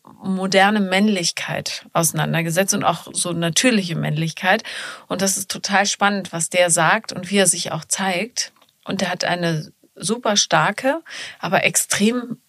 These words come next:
feminine Frau, also die auch wirklich die Qualitäten, die Frauen einfach haben, und das sind andere als Männer,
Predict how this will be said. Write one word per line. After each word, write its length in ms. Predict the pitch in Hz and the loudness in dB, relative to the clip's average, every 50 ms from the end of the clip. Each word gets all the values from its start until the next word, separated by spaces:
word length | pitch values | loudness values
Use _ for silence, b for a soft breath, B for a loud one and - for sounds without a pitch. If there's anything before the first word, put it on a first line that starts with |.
| _ _ | _ _
feminine 760 | - - - - 220 233 233 226 208 190 185 180 170 165 151 | -14 -8 -2 0 2 2 2 2 2 2 0 0 0 -2 -2
Frau, 360 | 156 - - - 147 180 262 302 | -2 -2 0 2 2 2 2 0
also 220 | 277 208 196 202 | 0 0 0 0
die 180 | 190 202 196 - | 0 0 2 2
auch 220 | - 175 165 - | 2 0 -2 -2
wirklich 460 | 180 202 214 214 - 233 226 226 - - B B B B B B B B B B B B B B _ _ _ - | -2 -2 -2 0 0 0 0 0 -2 -6 B B B B B B B B B B B B B B _ _ _ -8
die 200 | - 202 190 190 - _ - - - - | -6 -6 -6 -6 -10 _ -20 -20 -14 -8
Qualitäten, 760 | - - 202 190 185 180 170 - - 226 247 254 - 233 214 | -2 2 2 2 2 2 0 0 2 2 2 0 0 -2 -2
die 120 | 196 190 185 | -2 -2 -4
Frauen 440 | - - - 165 175 185 190 185 | -4 -2 2 4 4 4 2 0
einfach 340 | - 127 165 - 156 151 - | -2 -4 -4 -4 -6 -6 -2
haben, 300 | 180 202 226 247 269 254 | 0 0 0 0 0 -2
und 140 | 247 208 196 | -4 -4 -4
das 100 | 180 170 | -2 0
sind 260 | - 208 214 - - - | 0 0 -2 -2 0 0
andere 360 | 175 202 220 214 208 208 - | 2 4 4 2 2 0 -2
als 200 | - 175 - - | -2 -2 -2 -2
Männer, 380 | 175 180 185 208 262 302 330 | 0 0 0 0 0 -2 -4